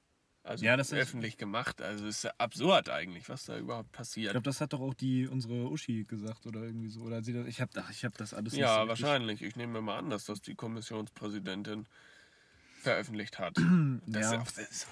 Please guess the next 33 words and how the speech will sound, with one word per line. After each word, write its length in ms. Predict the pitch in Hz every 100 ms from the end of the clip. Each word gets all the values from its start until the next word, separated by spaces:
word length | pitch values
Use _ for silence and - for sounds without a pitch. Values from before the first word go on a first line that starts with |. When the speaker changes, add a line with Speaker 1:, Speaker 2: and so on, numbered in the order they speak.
| -
Speaker 1:
absurd 800 | - - - - 160 - 180 -
einfach, 400 | 113 120 123 127
dass, 500 | 127 - - - - - - _ _ -
dass 240 | 131 -
es 120 | -
da, 340 | - 120 127 101 175
dass, 420 | - - - - - _ -
ich 200 | 104 -
bin 140 | 165
mir 120 | 160 143
nicht 100 | 131
sicher, 220 | 143 113
ob 100 | -
sowas 280 | 151 143 127
überhaupt 300 | 117 - -
schon 120 | 110
mal 100 | 101
gegeben 400 | 101 104 110 107
hat, 160 | 104
dass 140 | 107 -
sich 200 | - - - - - - - _ - - 143 65 -
ein 160 | 120 113
Staat 540 | - 107 117 127 -
oder 280 | - 104 98
eine, 440 | - - 71 - - _ _ -
ne, 220 | 117 90
mehr 180 | - 80
oder 160 | 71 90
weniger, 480 | 110 117 110 104 - - - - - - - _ _
äh, 440 | - 110 107 98 98
Staat, 600 | - 113 113 113 104 -
ein 200 | 85 104
Staatenverbund 1080 | - 113 113 110 104 101 123 135 147 -